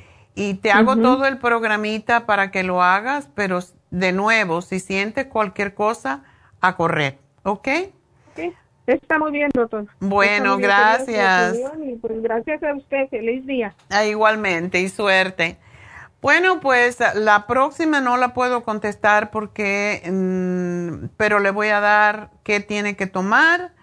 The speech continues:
Speaker 1: Ah, María se va a operar de una, de los juanetes, eh, se hay que tomar después de la cirugía.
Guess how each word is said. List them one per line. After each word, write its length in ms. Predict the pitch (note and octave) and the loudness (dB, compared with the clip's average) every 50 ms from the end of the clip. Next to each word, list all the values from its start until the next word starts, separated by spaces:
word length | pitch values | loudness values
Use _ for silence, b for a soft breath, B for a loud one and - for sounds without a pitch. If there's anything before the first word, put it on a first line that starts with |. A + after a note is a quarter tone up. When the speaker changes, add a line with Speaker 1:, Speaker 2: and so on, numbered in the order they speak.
| B B B B B B B B B B B B B B B B _ _ | B B B B B B B B B B B B B B B B _ _
Speaker 1:
Ah, 340 | - G#3+ G#3+ G#3 G3+ G3+ G3+ | 2 4 6 6 6 4 4
María 360 | G#3 G#3 G3+ G#3 G#3+ A3 A#3 A#3+ | 2 2 0 0 0 0 0 0
se 120 | - A#3 | -2 -2
va 120 | G#3+ A3 | 0 0
a 20 | A3 | 0
operar 560 | A3 A3 A3+ A3 G#3 G#3+ G#3+ G#3+ G#3+ G#3+ G#3 | 0 0 -2 0 2 4 4 4 2 2 -2
de 280 | G3+ G#3 G#3 G3+ G3+ G#3 | -4 -2 -2 0 0 -2
una, 580 | G#3 G#3 G#3 G#3 G#3 G3+ G3+ G3+ G3 F#3+ C#3 | -2 -4 -4 -4 -2 0 0 0 0 0 -2
de 140 | D3 F#3+ G3 | -2 -2 -2
los 140 | G3 F#3+ G3 | -2 -4 -4
juanetes, 920 | - G3+ G3 G#3+ A#3+ C4 C#4 C#4+ C#4 C#4 - C4+ C4+ C4+ C4+ C4+ C4 - | -2 -2 -2 -2 0 0 -2 -2 -2 -4 -4 -2 0 0 -2 -2 -4 -6
eh, 160 | A#3 A3 G#3+ G#3 | -8 -8 -8 -6
se 100 | - G#3 | -8 -8
hay 60 | G3+ | -6
que 100 | G3 G3+ | -6 -8
tomar 440 | G3 - G3 G3+ G#3 G#3+ G#3+ G#3 G3 | -6 -6 -4 -2 0 0 0 0 0
después 520 | F#3+ F#3+ F#3+ F#3+ _ - G#3 G3+ G#3 G3+ | -2 -4 -6 -6 _ -2 -2 -2 -2 -2
de 100 | G3+ G3 | -2 -2
la 300 | G3 F#3+ F3+ F3 F3 F3+ | 0 2 2 2 2 0
cirugía. 760 | F3+ - G#3 G3 F3+ E3+ E3 - - G#3 G3+ F3+ D3 D3+ - | -2 -4 -4 -2 -2 -2 -4 -4 -6 -4 -2 -2 -2 -2 -4